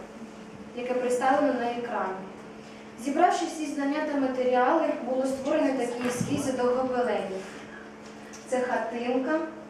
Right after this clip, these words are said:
квіткова симфонія, моя маленька батьківщина, і автор якої,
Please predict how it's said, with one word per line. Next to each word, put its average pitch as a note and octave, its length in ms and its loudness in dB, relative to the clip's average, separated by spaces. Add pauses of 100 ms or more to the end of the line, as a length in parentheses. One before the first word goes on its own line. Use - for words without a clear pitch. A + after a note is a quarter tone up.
(1600)
квіткова B3+ 460 2
симфонія, B3 1000 0 (1500)
моя B3 220 2
маленька A#3+ 400 2 (100)
батьківщина, B3 800 -2 (340)
і B3 120 4
автор A#3+ 480 4
якої, A#3+ 320 0